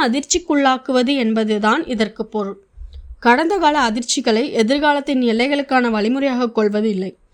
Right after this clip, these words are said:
எதிர்காலத்தில் என்ன நடக்கும் என்பது புதிர்தான் என்ற உண்மையை உணர்தலே கடந்த கால அதிர்ச்சிகளின் அனுபவங்களால் நாம் அடையும் பயனாகும்.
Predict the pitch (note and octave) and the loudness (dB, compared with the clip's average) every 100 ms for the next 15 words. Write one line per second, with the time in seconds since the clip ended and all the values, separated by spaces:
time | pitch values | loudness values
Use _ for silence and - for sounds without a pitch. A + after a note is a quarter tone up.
0 | - - - B3+ C4 E4 E4 D4+ D4 D#4+ | -20 -18 -2 0 2 2 2 2 0 0
1 | C4 C#4 D#4+ C#4 A#3 C#4+ D#4+ D4 C4 A#3 | 2 2 0 0 -2 -2 -2 0 0 0
2 | A3+ C#4 A#3 A3 A#3 C4 C#4 B3 A3 A#3+ | -2 -2 0 0 0 -2 0 -2 -2 -2
3 | G#3+ G#3+ A3+ A3 C4+ A3+ A3+ A3+ A3+ A3 | -2 -2 -2 -2 -2 0 0 0 0 -2
4 | F4+ - - - _ _ - C4+ C#4+ D#4+ | -6 -12 -18 -18 _ _ 0 2 2 0
5 | E4 D4 C#4 B3+ B3+ - C#4+ C4 B3+ A#3 | 0 0 0 0 -4 -6 -4 -2 0 0
6 | A3 A#3+ C4 D4+ A3+ A#3 C#4+ A#3+ G#3+ G#3 | 0 0 -2 -2 -2 -2 0 0 0 0
7 | A3 B3 B3 G3+ G3+ G3+ F#3 F#3+ | -2 -2 -2 -2 -2 -4 -6 -10